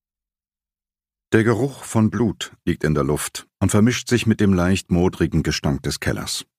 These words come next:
Ich muss dringend herausfinden, was das Problem ist, denn eigentlich sollten die Wände so trocken sein wie die Sahara.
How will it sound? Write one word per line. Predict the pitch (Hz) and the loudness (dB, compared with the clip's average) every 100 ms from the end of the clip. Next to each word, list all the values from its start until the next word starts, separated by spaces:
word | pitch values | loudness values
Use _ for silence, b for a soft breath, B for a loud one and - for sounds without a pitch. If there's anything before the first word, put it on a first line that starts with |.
| _ _ | _ _
Ich | - - | 0 2
muss | 117 - | 2 2
dringend | 113 117 92 | 2 2 2
herausfinden, | 82 92 92 110 92 90 | 0 0 2 2 2 2
was | 85 - | 0 0
das | 87 | -2
Problem | - 95 110 131 80 | 0 2 4 4 2
ist, | 69 - | -2 -2
denn | 78 73 | -2 -2
eigentlich | 90 82 85 85 82 | 0 0 0 0 0
sollten | 101 90 92 | 0 0 0
die | 95 85 | 2 4
Wände | 95 95 | 4 4
so | 80 78 | 0 -4
trocken | - 95 - 87 | -4 -2 0 0
sein | 78 76 71 | 2 2 0
wie | |
die | 69 69 | -2 -2
Sahara. | 73 67 67 98 131 107 101 | -2 -2 0 0 -2 -6 -8